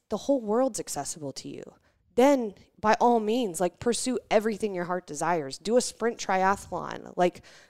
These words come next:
compete in this and that, or just, like, be happy hanging out with your kids at the pool. But you can finally, you can access it when it's, like, when you have that foundation. But without that foundation,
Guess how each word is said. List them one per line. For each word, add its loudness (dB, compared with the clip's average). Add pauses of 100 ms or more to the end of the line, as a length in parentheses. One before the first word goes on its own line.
compete -4
in -4
this -2
and -6
that, -2
or -4
just, -2
like, -6
be -2
happy -4
hanging -6
out -4
with -12
your -10
kids -6
at -12
the -8
pool. -4 (400)
But -2
you -4
can -4
finally, -2 (960)
you -20
can -10
access -8
it -6
when -6
it's, -10
like, -8
when -12
you -10
have -6
that -10
foundation. -8 (240)
But -2
without 0
that -2
foundation, -6